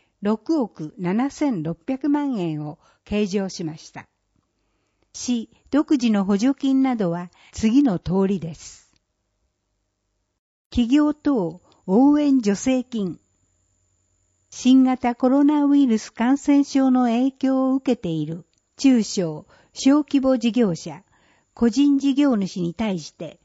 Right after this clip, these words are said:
緊急的な給付金と融資で支えていく考え方のもと、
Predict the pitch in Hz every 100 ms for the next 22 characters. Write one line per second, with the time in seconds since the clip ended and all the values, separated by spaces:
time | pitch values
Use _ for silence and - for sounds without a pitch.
0 | _ _ _ _ 254 277 - 262 262 254
1 | 240 233 226 220 - _ - 247 277 -
2 | - 262 269 254 254 254 220 - 170 160
3 | 175 _ _ - 220 208 277 277 269 262
4 | 247 247 240 220 247 262 254 - 247 226
5 | 170 160 160 -